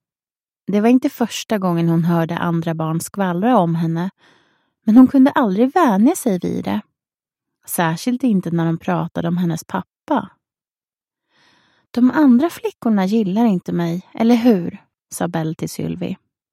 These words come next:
Sylvie vägde från en fot till en annan. "Jag tror att de var tvungna att gå hem." Men trillingarna hade inte gått hem.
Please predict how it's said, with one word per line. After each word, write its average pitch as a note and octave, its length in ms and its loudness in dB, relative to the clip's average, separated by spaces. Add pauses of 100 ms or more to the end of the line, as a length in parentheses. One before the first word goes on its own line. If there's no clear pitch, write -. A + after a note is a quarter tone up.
(920)
Sylvie F3+ 460 -2
vägde F3 440 -2
från F3+ 220 -4
en A3 260 2
fot E3 360 -6
till F3+ 140 -6
en F3+ 120 0
annan. E3+ 560 -4 (840)
"Jag C#4 340 0
tror - 200 0
att - 60 -8
de F4 180 2
var D#4 80 6
tvungna G#3 380 2
att - 120 -6
gå F3 100 -4
hem." B3 380 0 (1000)
Men F3 200 -2
trillingarna F3 680 0
hade F3 380 -4
inte F3 220 -2
gått E3+ 220 -6
hem. - 340 -6